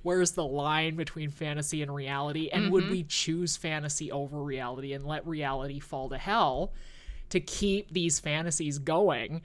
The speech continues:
Speaker 2: I think so.
Speaker 1: There's so much to think about that I think the ending couldn't be just, like, put a period on it.
Speaker 2: Yeah.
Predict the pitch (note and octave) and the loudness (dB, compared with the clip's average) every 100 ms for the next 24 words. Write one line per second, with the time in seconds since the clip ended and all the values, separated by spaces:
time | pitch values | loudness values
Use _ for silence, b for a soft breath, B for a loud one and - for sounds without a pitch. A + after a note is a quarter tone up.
0 | B - F#3+ E4 G#4+ E4+ - D#3 C#3+ G#3 | B 0 2 2 2 0 0 0 10 12
1 | G#3+ - C4 C#4 C#4+ C#4 - A3 - A#3 | 12 10 8 8 6 4 0 0 2 2
2 | B3 F#3 D#3 D3+ C3 F#3 F#3 F#3 - A3 | 2 2 2 2 0 2 2 0 -2 -2
3 | G#3+ G#3 G#3+ - G3+ A3+ B3+ A3+ - A3+ | -2 -4 -6 -2 -2 0 -2 -4 0 2
4 | A3 F#3+ F3+ F3 E3+ F3+ D#3 D3 - F#3 | 2 0 0 2 2 2 2 2 2 2
5 | E3 D3 D#3 C#3+ C#3+ C3 G2 A2+ A2 - | 2 -2 -4 -4 -4 -4 -6 -10 -10 -2
6 | A3 E3 | 2 2